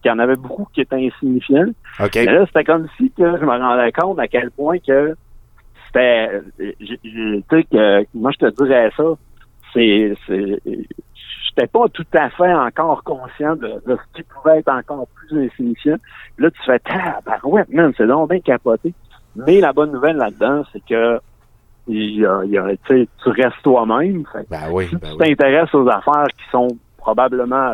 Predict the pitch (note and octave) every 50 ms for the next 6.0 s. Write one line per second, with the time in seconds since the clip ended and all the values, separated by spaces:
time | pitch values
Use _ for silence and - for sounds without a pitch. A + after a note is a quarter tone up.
0 | G2+ A#2+ A2+ G#2+ - - - B2 A#2 A2 - C#3 B2+ - - - D3+ D3+ D3 C3
1 | - - C3+ A2+ G#2 - B2 C3 D3+ E3+ F#3 D#3+ - - - - - - - -
2 | - C3+ A#2+ - C#3+ C3+ B2+ - C3+ B2 A#2+ A#2 G#2 A2 B2 B2+ B2+ - - B2
3 | G2+ G2+ G#2 G#2+ G2 G2 F#2 - - - - _ - - G#2 F2+ - - F3+ -
4 | - G2 F2+ F2+ E2 - - D#3 - - - D4+ D#4 - G#3+ - - - - A3+
5 | E3+ - - - A#3+ A#3 - - - - - A3+ F3+ C#3+ F3 D3 A#2+ - A#2 A2+